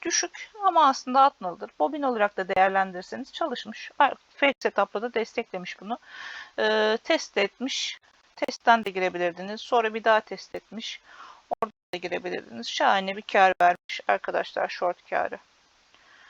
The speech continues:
Bakın siyah beyaz, siyah beyaz çok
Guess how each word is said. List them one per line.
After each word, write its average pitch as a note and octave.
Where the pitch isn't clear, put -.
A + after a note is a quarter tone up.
Bakın C4
siyah C4
beyaz, A#3+
siyah A3+
beyaz A3
çok C4